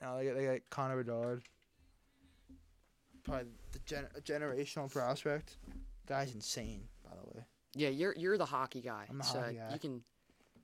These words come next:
Speaker 2: you
Speaker 1: I
Speaker 2: can
Speaker 1: mean,
Speaker 2: probably
Speaker 1: the
Speaker 2: go on
Speaker 1: guy,
Speaker 2: for
Speaker 1: the guy had seventy goals and seventy assists in, like, fifty-seven games.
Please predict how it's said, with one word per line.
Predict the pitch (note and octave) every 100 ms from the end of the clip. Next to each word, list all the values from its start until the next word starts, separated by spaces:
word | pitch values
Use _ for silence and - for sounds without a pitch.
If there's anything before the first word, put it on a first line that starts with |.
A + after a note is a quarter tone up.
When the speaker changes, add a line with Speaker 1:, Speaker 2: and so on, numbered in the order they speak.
| _ _ _ _ _
Speaker 2:
you | E3+
Speaker 1:
I |
Speaker 2:
can | D#3+
Speaker 1:
mean, |
Speaker 2:
probably | D3+ C3
Speaker 1:
the |
Speaker 2:
go | C3
on | B2+ C#3+
Speaker 1:
guy, | E3 F3+
Speaker 2:
for | F3+
Speaker 1:
the | D#3
guy | D#3+ E3
had | D3
seventy | - - C#3+ C#3 D3+
goals | C#3 B2+ B2+ C3
and | C3+
seventy | B2 B2 B2 B2
assists | - A2+ B2+ -
in, | A#2+
like, | G#2 -
fifty-seven | C3+ C3 C3 C3 A#2+
games. | A2+ A#2 B2+ -